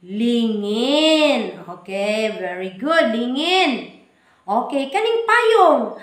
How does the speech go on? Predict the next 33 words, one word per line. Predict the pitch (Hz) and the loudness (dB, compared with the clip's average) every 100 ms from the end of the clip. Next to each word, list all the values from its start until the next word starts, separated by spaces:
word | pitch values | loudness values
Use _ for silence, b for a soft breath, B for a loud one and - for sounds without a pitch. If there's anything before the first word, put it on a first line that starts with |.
| B | B
Mogamit | 294 381 571 554 | 0 2 2 0
ba | 392 | -2
mo | 381 381 | -2 -2
og | 285 | -2
payong? | 403 453 440 339 233 - - - 202 208 | 0 0 4 4 4 0 -8 -8 -8 -6
Okay, | 214 208 208 | -4 -4 -4
ano | 302 | -6
sa | 453 | -4
man | 453 440 | -4 -2
to | 392 | -2
gamito | 403 403 381 | -2 -2 -2
ng | 381 | -2
payong | 370 349 349 330 320 | 0 0 0 -2 -2
kung | 269 247 | -2 0
mag | 277 440 466 - b b b b b b _ _ - | 2 2 0 -10 b b b b b b _ _ -6
ulan, | 247 240 294 320 311 | 0 2 6 6 4
aron | 240 254 262 | 2 0 -2
dili | 269 285 | -4 -4
ta | 254 | -2
ma | - 247 294 381 - - - | 0 2 4 2 -4 -12 -12
basa | 196 214 - 254 269 226 | -4 -4 -2 0 2 0
og | 220 | -4
ting | 302 311 | -6 -4
init | 381 427 440 | -2 -2 -2
pod, | - 311 330 330 - B B B | 2 6 6 4 -2 B B B
ato | 277 - 370 | -6 -4 -6
po | 320 | -8
siyang | 339 311 | -4 -2
gamiton | 320 320 294 | -2 0 0
aron | 285 311 320 | 2 2 2
dili | 311 320 311 | -2 -4 -2
ta | 285 | 0
ma | 277 | 4